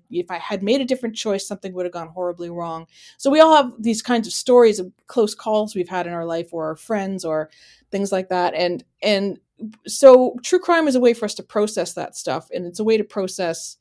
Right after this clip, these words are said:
a lot of the danger that women feel all the time, um, and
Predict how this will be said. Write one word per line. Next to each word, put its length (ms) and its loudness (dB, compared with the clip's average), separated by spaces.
a 80 6
lot 220 8
of 100 2
the 60 0
danger 600 2
that 240 -2
women 320 -2
feel 720 -4
all 180 2
the 80 -12
time, 580 -8
um, 440 -6
and 560 -8